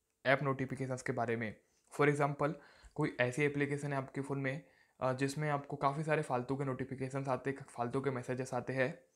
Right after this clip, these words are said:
तो सिंपल उस एप्लीकेशन का नोटिफिकेशन आप लोग ऑफ कर दीजिएगा,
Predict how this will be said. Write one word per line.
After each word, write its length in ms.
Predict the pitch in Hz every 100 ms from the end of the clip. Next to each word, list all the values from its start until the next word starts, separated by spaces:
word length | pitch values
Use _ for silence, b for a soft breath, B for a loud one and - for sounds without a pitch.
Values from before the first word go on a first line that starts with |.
| b b b _
तो 80 | 139
सिंपल 340 | 151 143 160
उस 320 | 160 151 151 -
एप्लीकेशन 540 | 120 135 135 135 135
का 140 | 135 135
नोटिफिकेशन 640 | 143 123 127 131 139 131
आप 140 | 123
लोग 140 | 143 143
ऑफ 220 | 127 -
कर 120 | 156
दीजिएगा, 400 | 147 151 151 156